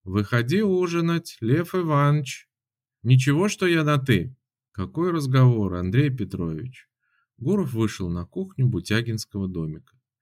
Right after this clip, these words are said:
ярко освещённую сто-ваттовкой в самодельном оранжевом абажуре. Ароматы ощущались столь аппетитные, что гуровский желудок свернулся в тянущей приятной судороге,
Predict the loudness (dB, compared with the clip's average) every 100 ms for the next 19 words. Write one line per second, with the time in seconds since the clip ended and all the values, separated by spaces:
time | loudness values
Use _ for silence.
0 | _ 0 2 2 0 -4 -4 -8 -6 -4
1 | -2 -2 -2 -4 -4 -2 -2 -4 -2 -2
2 | -2 -6 -6 -6 -12 _ -4 -2 -2 0
3 | 0 2 0 -2 -6 -8 -6 -2 -2 -4
4 | -4 -4 -6 -6 -6 -6 -8 -10 -10 -14
5 | -16 _ _ _ _ -6 -4 0 0 -2
6 | -4 -4 -2 -2 2 4 4 2 -8 -6
7 | -4 -2 -4 -6 -4 -4 -2 2 4 2
8 | -4 _ _ -6 -4 -2 0 -2 -4 -10
9 | -10 -6 -2 -2 -2 -6 -10 -4 -2 0
10 | 0 0 -2 0 0 -2 -10 _ -4 2
11 | 4 4 2 -2 -8 -6 -6 -2 -2 -4
12 | -4 -6 -6 -8 -6 -6 -8 -10 -14